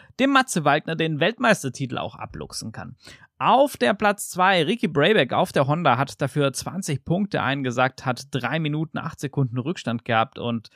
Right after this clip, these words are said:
drei Minuten, ganz ehrlich, bei der Rallye, das ist nichts. Also das war auch wieder sehr, sehr spannend.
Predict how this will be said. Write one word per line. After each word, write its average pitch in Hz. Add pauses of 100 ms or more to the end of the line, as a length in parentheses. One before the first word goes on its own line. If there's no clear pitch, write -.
(220)
drei 123
Minuten, 143
ganz 123
ehrlich, 139
bei 117
der 113
Rallye, 127
das 110
ist 120
nichts. 139
Also 120
das -
war 131
auch 135
wieder 147
sehr, 139
sehr 185
spannend. 180